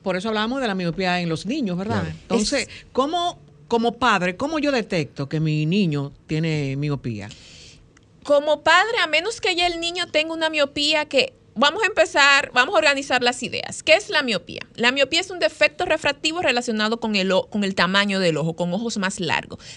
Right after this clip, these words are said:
Speaker 2: De manera normal, cuando la luz ingresa al ojo, debe de caer en un punto en específico del ojo.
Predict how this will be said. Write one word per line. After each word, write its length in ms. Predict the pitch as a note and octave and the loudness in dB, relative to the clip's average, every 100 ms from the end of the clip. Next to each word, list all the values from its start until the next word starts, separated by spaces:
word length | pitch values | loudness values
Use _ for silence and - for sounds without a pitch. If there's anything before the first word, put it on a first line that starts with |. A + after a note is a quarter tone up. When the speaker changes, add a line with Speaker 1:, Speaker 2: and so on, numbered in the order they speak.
| - | 0
Speaker 2:
De 140 | A#3 | 2
manera 400 | B3+ B3+ D4 G4 | 2 2 2 2
normal, 520 | G4+ D4+ A3 F#3+ D3 | 0 0 2 2 0
cuando 280 | - F#3 F#3+ | -2 -4 0
la 120 | G3 | 0
luz 240 | G#3 C4+ - | 0 -4 -8
ingresa 540 | C4+ A#3+ A#3+ C4 C4+ | -4 0 0 0 0
al 100 | A#3+ | 2
ojo, 260 | B3 G#3+ G3 | 2 2 2
debe 280 | G3 A3+ C#4+ | 2 2 2
de 160 | C4+ | 0
caer 340 | C#4 B3 F#3+ G3 | 2 4 4 2
en 220 | A#3 B3 | -2 -2
un 140 | D4+ E4 | -4 -6
punto 340 | E4+ E4+ E4 | -6 -6 -4
en 80 | C4+ | -4
específico 640 | B3+ A#3+ A#3 A3+ A#3 G#3+ | -4 -6 -6 -8 -6 -2
del 140 | G3 D3 | -2 -2
ojo. 220 | - | -6